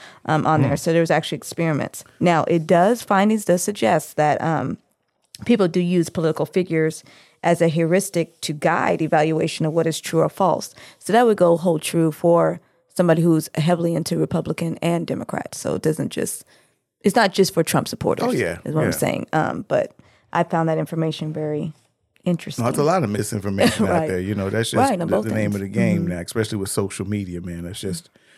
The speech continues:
Speaker 2: it's just crazy. Yeah, but, uh, yeah, the, the, the, the, the, but the Trump supporter on a lot of things, it's like January sixth. Ain't no misinformation. You saw that. You know, you
Speaker 1: With
Speaker 2: just,
Speaker 1: your eyes.
Speaker 2: it's right there. You know what I'm
Speaker 1: Mm-hmm.
Speaker 2: saying?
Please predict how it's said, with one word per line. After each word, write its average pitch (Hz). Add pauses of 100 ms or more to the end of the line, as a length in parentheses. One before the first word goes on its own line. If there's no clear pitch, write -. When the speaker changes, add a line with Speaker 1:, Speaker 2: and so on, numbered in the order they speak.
(220)
Speaker 2:
it's -
just 104
crazy. 104 (380)
Yeah, 107
but, 95
uh, 95 (160)
yeah, 143 (100)
the, 117
the, 110
the, 110
the, -
the, 113 (100)
but 131
the 113
Trump 151
supporter 117 (240)
on 120
a 107
lot 117
of 107
things, 101
it's 104
like 98 (800)
January 107
sixth. - (1080)
Ain't 117
no 120
misinformation. 110
You 123
saw 180
that. 143
You 156
know, 147
you 156
Speaker 1:
With 196
Speaker 2:
just, -
Speaker 1:
your 202
eyes. 202
Speaker 2:
it's 147
right 196
there. 170
You 127
know 151
what 160
I'm 165
Speaker 1:
Mm-hmm. 170
Speaker 2:
saying? 165